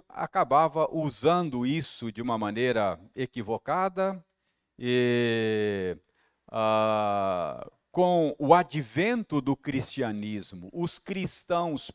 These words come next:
procedentes do judaísmo <clears throat> começaram a achar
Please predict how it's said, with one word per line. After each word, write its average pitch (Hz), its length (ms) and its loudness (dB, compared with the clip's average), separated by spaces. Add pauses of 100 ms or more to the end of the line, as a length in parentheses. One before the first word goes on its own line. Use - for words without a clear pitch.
procedentes 151 1300 -2
do 117 160 -4
judaísmo 101 1000 -4 (140)
<clears throat> - 720 -16
começaram 185 800 6
a 139 180 4
achar 165 640 2